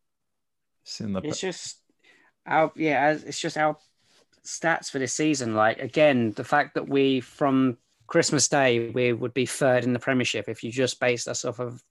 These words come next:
Speaker 2: points and from Christmas stra-, Day show, shows how shit we were at the beginning of the season. Like, that makes no sense to me. But, like, the fact is as well, we've got Lacazette as our top goal scorer.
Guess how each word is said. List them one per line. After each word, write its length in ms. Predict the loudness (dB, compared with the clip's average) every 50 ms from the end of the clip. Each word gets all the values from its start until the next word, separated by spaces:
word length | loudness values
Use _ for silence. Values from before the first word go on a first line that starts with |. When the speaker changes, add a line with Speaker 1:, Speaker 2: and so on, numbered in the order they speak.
| _ _ _ _
Speaker 2:
points 400 | -2 -2 -2 -2 -4 -6 -8 -4
and 380 | -2 -2 -2 -2 -4 -6 -8 -14 _
from 140 | _ -12 -12
Christmas 340 | -8 -10 -10 -10 -8 -10 -8
stra-, 240 | -4 -2 -2 -2 -2 -6 _
Day 320 | -2 0 2 2 0 -2 -8 _ -20 -20 -20 -14 -8
show, 420 | -4 -2 2 4 4 4 2 0 -2
shows 240 | -4 -4 -2 0 0
how 260 | 0 0 0 -2 -6 -12 _ _ _ _ _
shit 440 | -12 -10 -6 -6 0 0 0 0 0
we 100 | -2 -4
were 220 | -2 0 0 0
at 60 | -2 -2
the 60 | -6
beginning 260 | -6 -4 -4 -4 -4
of 40 | -6
the 80 | -6
season. 500 | -2 0 2 2 2 0 -2 -6 -8 -12 -14 _ _ _ _ _ _ _ _ _ _
Like, 300 | -2 -2 -2 -2 -2 -6 -16 _ _ _ _ _ _ _ _ _
that 160 | -2 0 0
makes 200 | 0 -2 -2 -2
no 260 | -2 0 2 2 2 2
sense 240 | 0 -2 -2 -4
to 80 | -4 -6
me. 160 | -6 -6 -4 -2
But, 200 | -2 -2 -2 -2 _ _ _ _ _ _ -18 -18 -18 _ -12 _
like, 280 | -2 -2 -2 -2 -4 -8 _ _
the 100 | -10 -10
fact 340 | -6 0 0 0 0 0 -4
is 160 | -6 -6 -6
as 120 | -6 -8 -2
well, 260 | 0 2 2 4 4
we've 220 | 2 2 0 -2 -2
got 320 | -2 0 0 0 0 -2
Lacazette 460 | -4 -4 -2 -2 -4 -4 -2 -2 -2
as 120 | 0 -2 -2
our 100 | -4 -4
top 240 | -4 -6 -8 -8 -4
goal 220 | -2 -2 -2 -2
scorer. 480 | -4 -6 -6 -2 0 2 2 0 0 -2